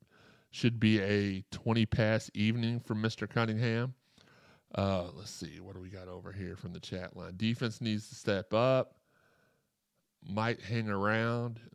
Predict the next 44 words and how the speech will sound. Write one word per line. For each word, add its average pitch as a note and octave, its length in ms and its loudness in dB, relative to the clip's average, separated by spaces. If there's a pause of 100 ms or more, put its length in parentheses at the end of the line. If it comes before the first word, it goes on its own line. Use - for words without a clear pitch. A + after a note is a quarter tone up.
(160)
Oh, C3 220 8
Nicole G#2 420 0
might F#2+ 180 -4
hang F#2 100 -4
around. E2 240 -8
I F2+ 60 -12
got F2 260 -14
you. - 120 -14 (680)
Uh, G2+ 140 4
Matt A2+ 260 6
says, A2 720 6 (100)
"Up A#2+ 160 4
front A2 280 0
defense A#2 380 0
will A2+ 100 -2
be G2+ 140 0
key, B2 420 0
especially A2 460 0
for A2 140 -4
them A2 220 -2
because G#2 260 -2
Notre G#2+ 220 0
Dame G#2+ 260 0
ran A2 160 2
all C3 160 8
over A#2 180 8
them." B2 220 4
Yeah, G#2+ 200 6
I - 440 -10
feel A#2 100 4
like A2 120 6
we A2 100 2
can G#2+ 80 0
do A2+ 120 2
the C3+ 80 -2
same. A#2 480 0 (800)
Aaron A#2 280 4
Walker A2+ 360 4
says, G#2+ 340 4
"Wright A2+ 240 6
State's A#2+ 380 2
guard G2+ 460 0
averages G2+ 560 0 (160)
f-, - 60 -10